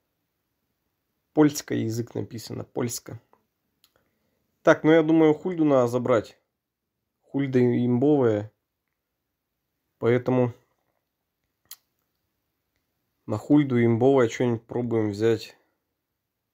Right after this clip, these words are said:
Щас соберем, ребят. О, Гримбл есть. Рикардо. Ну и будет. А может, Кирилла взять? А, он броню не режет все равно.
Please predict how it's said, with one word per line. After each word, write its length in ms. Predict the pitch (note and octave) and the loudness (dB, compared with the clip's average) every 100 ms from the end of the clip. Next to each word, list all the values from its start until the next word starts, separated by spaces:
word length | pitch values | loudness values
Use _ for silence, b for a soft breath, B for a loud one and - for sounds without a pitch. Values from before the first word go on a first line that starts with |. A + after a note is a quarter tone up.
| _ _ _ _ _ _ _ _ _ _ _ _ | _ _ _ _ _ _ _ _ _ _ _ _
Щас 140 | - A2+ | -16 -14
соберем, 680 | - - A2+ A#2+ B2 B2 A#2 | -10 -8 -2 0 2 2 0
ребят. 520 | G#2+ G#2+ G2+ - _ _ _ _ _ _ - | -2 -2 -2 -4 _ _ _ _ _ _ -4
О, 240 | A#2 G2 | -2 -2
Гримбл 480 | F2+ A2+ C#3+ A#2 G#2 | -2 0 2 2 -2
есть. 480 | G2 G2 - - _ _ _ _ _ _ _ _ _ _ _ _ _ - | -4 -10 -16 -20 _ _ _ _ _ _ _ _ _ _ _ _ _ -18
Рикардо. 680 | A#2 - - B2 A2+ G2+ A2 _ _ _ _ _ _ _ - | -16 -6 -2 -2 -2 -8 -12 _ _ _ _ _ _ _ -8
Ну 100 | A#2+ | -4
и 80 | A#2+ | -2
будет. 540 | B2 B2+ A#2 - - _ _ _ _ _ _ _ _ _ _ _ | 0 0 -2 -6 -20 _ _ _ _ _ _ _ _ _ _ _
А 60 | - | 0
может, 220 | D3 D3+ | 0 0
Кирилла 320 | - E3+ F3+ | -4 0 0
взять? 380 | B2 A2 G#2+ - _ _ _ _ _ _ _ _ _ | 0 -2 -4 -6 _ _ _ _ _ _ _ _ _
А, 180 | B2 A2 | -4 -2
он 200 | G#2+ G#2+ | -2 -2
броню 300 | A2+ A#2+ A#2+ | -2 0 0
не 100 | A#2 | -2
режет 300 | A#2+ A2 G2+ | -2 -6 -12
все 100 | - | -10
равно. 340 | A2 A2 G#2 | -8 -6 -10